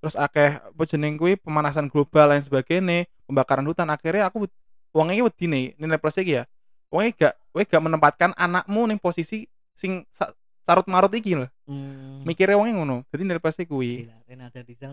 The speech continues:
Speaker 2: bahas dunia lho.
Speaker 1: Gila.
Speaker 2: Kita
Speaker 1: Geo,
Speaker 2: bahas kayak
Speaker 1: Geo Live.
Speaker 2: <laughs> Gila.
Speaker 1: <laughs> Apa sih kok Geo Live, Dok?
Speaker 2: Itu Geo
Speaker 1: Arek
Speaker 2: Live,
Speaker 1: T V ku
Speaker 2: anjing.
Speaker 1: rusak, Dok. <laughs> Gak ngerti aku
Speaker 2: Nasional
Speaker 1: makane.
Speaker 2: Geography.
Speaker 1: National Geography, oke,
Speaker 2: National
Speaker 1: Geo Live.
Speaker 2: Geography dunia hewan,
Speaker 1: Enek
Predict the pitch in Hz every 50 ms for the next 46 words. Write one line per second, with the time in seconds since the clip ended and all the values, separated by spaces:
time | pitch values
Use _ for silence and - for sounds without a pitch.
0 | 139 _ - 135 139 135 127 - _ - 147 139 139 131 139 185 185 135 120 233
1 | 240 233 233 247 247 254 254 247 247 - - - _ _ - - - 220 233 220
2 | - - - 151 156 190 226 247 226 170 202 214 208 - - 175 202 208 208 202
3 | 196 202 220 214 - _ _ - - _ - - - 285 277 - 233 269 254 247
4 | 240 220 277 254 - 277 202 208 214 226 247 247 247 - - - - 151 147 143
5 | 143 165 190 208 185 208 - - 175 - 175 160 - - 165 165 175 160 - 151
6 | - - 135 127 127 131 160 151 165 170 196 180 156 139 147 160 156 160 180 -
7 | _ _ - - - - 226 196 262 - 294 - 262 - 208 233 190 - 233 220
8 | - 202 208 196 160 147 170 143 139 143 147 160 165 160 - _ - 160 156 156
9 | 156 156 - - 180 196 180 156 185 185 185 185 185 165 156 156 156 151 147 139
10 | 143 143 196 170 147 - - 131 123 127 123 123 - 123 - 170 165 233 226 -
11 | 151 143 139 127 135 135 147 170 165 143